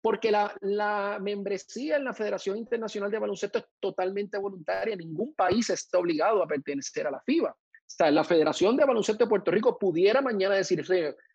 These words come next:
realmente no quiero pertenecer a la fiba, me salgo".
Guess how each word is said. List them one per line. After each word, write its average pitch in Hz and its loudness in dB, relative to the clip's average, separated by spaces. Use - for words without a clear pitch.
realmente 220 4
no 185 2
quiero 175 4
pertenecer 185 0
a 202 2
la 262 2
fiba, 294 2
me - 0
salgo". 302 2